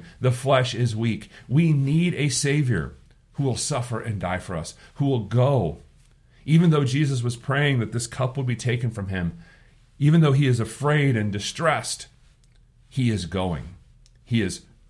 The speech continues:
getting up and he is going. He is going to that cross for you and I.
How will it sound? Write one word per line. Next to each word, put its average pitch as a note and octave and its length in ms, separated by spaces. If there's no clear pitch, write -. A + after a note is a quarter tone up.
getting A2 300
up F#2 240
and F2+ 80
he G2 80
is F2 140
going. E2+ 300
He F#2+ 80
is E2+ 120
going G2+ 300
to A2+ 120
that F#2 180
cross F2+ 500
for F#2+ 160
you F2 180
and D#2 100
I. B1+ 200